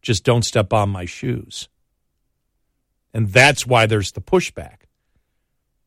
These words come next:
Nobody is saying that an adult American can't do whatever they wish to do. That's not the point.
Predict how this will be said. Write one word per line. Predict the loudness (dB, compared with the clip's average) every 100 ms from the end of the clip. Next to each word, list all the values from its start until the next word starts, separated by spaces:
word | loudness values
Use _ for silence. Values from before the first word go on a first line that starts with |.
| _ _ _ _
Nobody | -6 -2 0
is | 0
saying | 0 0
that | 0 0
an | -4
adult | -8 -2 2 2 0 -6
American | -4 0 0 -2 -6
can't | -4 0 0 0
do | -2
whatever | -2 -2 -2
they | -2 -2
wish | -4 -6 -8
to | -10
do. | -2 -2
That's | -2 -4 -4
not | -2 -2
the | -4
point. | -14 -8 -6 -6 -12